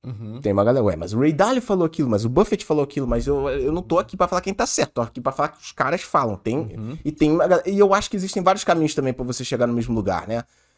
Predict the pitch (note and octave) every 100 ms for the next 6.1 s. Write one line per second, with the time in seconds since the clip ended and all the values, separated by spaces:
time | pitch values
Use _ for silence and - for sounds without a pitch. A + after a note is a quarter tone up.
0 | _ A2 A#2+ - C3 C3 C3 A#2 - C3+
1 | D3+ A#2 B2 D#3+ F#3 E3 B2 A#2+ - F#2+
2 | G#2+ G2+ C#3 E3 B2 D3 - - C#3+ D#3
3 | F#3+ - - A#2+ A#2+ - C#3+ - _ _
4 | - G2 F#2+ A2 D#3 E3+ A2 A#2 D3+ D3+
5 | C#3+ D#3 - E3 C#3+ C#3+ E3 E3 D#3+ G#3
6 | A3+